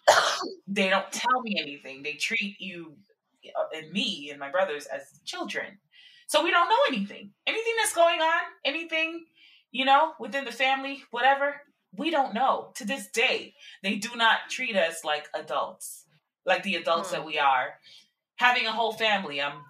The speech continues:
Speaker 1: about to be ninety-six, and they still treat me like I'm thirteen. You know what I mean? No, seriously, I don't know anything. So I don't know how to feel and how to welcome all this new stuff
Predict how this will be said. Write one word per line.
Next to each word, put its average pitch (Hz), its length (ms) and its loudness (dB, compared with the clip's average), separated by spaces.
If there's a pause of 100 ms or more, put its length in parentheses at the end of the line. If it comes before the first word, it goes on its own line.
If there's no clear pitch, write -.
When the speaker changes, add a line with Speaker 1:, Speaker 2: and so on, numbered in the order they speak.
(160)
Speaker 1:
about 196 240 6
to 208 40 -10
be 214 100 -6
ninety-six, 202 760 -2
and 165 140 -6
they 160 100 -6
still 165 260 -4
treat 202 200 -10
me 160 80 -12
like 151 140 -4
I'm 147 140 -6
thirteen. 147 520 -10 (440)
You 196 120 0
know 208 60 6
what 220 100 2
I - 20 -4
mean? 240 140 -6
No, 277 140 4
seriously, 240 720 -4 (260)
I 220 120 6
don't 285 160 6
know 311 160 4
anything. 359 600 -2
So - 280 -2
I 185 100 4
don't 190 140 -4
know 196 100 0
how 208 140 2
to 175 80 -2
feel 165 600 -4 (260)
and 175 120 -6
how 175 300 4
to 160 360 0 (1040)
welcome 196 600 6
all 196 280 4
this 180 280 -8
new 165 340 -4
stuff - 460 0